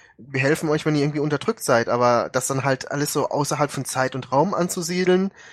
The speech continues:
äh, da macht man sich natürlich schon ein bisschen einfach, ne? Äh, wie der Christoph aber richtigerweise geschrieben hat in den, äh, Artikeln oder in seinen Rezensionen,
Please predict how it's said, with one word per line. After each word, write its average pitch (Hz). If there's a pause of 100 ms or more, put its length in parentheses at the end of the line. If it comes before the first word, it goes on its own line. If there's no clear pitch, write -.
(360)
äh, 135
da 131
macht 127
man 156
sich -
natürlich 147
schon 175
ein 160
bisschen 135
einfach, 110
ne? 156 (280)
Äh, 131 (120)
wie 131
der 131
Christoph 165
aber 143
richtigerweise 143
geschrieben 175
hat 170
in 151
den, 135
äh, 92
Artikeln 139 (600)
oder 131
in 135
seinen 127
Rezensionen, 127